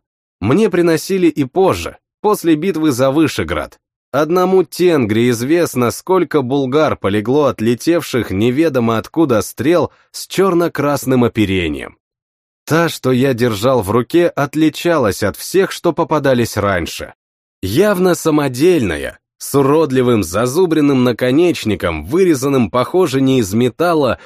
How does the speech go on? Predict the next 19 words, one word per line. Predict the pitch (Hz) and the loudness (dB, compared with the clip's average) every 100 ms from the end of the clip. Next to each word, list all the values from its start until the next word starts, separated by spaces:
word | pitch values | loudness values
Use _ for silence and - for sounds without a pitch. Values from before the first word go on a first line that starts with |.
| - - | -14 -4
а | 101 | -4
из | 117 | -2
какого-то | - 156 202 180 165 147 | -4 -2 0 0 0 -4
темного | - 190 170 151 131 - | -2 0 2 2 0 -2
камня, | 165 175 127 90 73 | 0 0 0 -2 -2
поблескивающего | 101 101 170 202 - 160 151 147 120 135 127 | -2 0 2 0 0 -2 0 0 -2 -2 0
на | 117 | 0
сколах | - - 190 190 170 - | -2 -4 0 2 0 -2
темно-красным. | - 143 120 101 - 98 87 76 80 64 - _ _ _ _ _ - | 0 2 2 -2 -4 -2 -2 -4 -10 -14 -16 _ _ _ _ _ -6
Даже | 107 170 127 | -2 0 0
не | 127 131 | 0 0
касаясь, | 127 123 - 135 127 92 - | 0 -2 -2 -2 -2 -2 -4
я | 95 107 | -4 -4
чувствовал | - 160 170 - 135 127 101 - _ | -4 -2 0 0 -2 0 -2 -6 _
исходившую | 104 113 - 135 135 202 - - 170 156 | -4 -2 -2 -2 -2 -4 -4 0 0 2
от | 143 | 2
него | 139 120 113 | 0 2 2
магию. | 98 87 78 69 64 57 _ _ _ _ | 0 -2 -4 -8 -12 -14 _ _ _ _
Смертоносную, | - 110 120 117 - 107 113 123 101 - 80 67 | -8 0 0 0 -2 0 2 0 0 -4 -10 -10